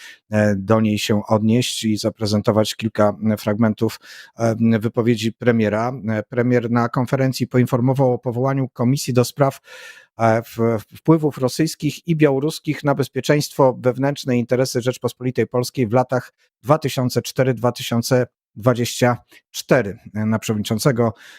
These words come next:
e, tej komisji, na wniosek ministra sprawiedliwości, który wśród ministrów jest gospodarzem tej komisji, e,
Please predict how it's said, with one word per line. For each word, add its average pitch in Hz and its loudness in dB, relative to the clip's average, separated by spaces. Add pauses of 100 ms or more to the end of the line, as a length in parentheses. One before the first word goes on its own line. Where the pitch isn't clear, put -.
(160)
e, 110 4
tej 117 0
komisji, 120 0
na 110 2
wniosek 110 -2
ministra 113 0
sprawiedliwości, 113 0
który 107 -2
wśród - -2
ministrów 113 0
jest 117 2
gospodarzem 117 0
tej 104 -2
komisji, 107 0 (400)
e, 110 2